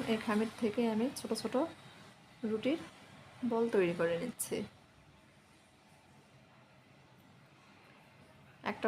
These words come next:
বল তৈরি করে নিয়েছি, একটু আটা দিয়ে বেলে নিচ্ছি। খুব বেশি পাতলা করে বেলবো না, রুটিটা, রুটি এই পর্যায়ে মোটাই থাকবে।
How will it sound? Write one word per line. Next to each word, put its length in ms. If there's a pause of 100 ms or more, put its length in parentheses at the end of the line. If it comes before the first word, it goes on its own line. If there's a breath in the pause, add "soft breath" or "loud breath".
বল 200
তৈরি 320
করে 240
নিয়েছি, 420 (500)
একটু 220
আটা 160
দিয়ে 240
বেলে 220
নিচ্ছি। 360 (3750)
খুব 200
বেশি 220
পাতলা 300
করে 140 (320)
বেলবো 260
না, 140 (2250)
রুটিটা, 380 (280)
রুটি 260
এই 120
পর্যায়ে 340
মোটাই 340
থাকবে। 300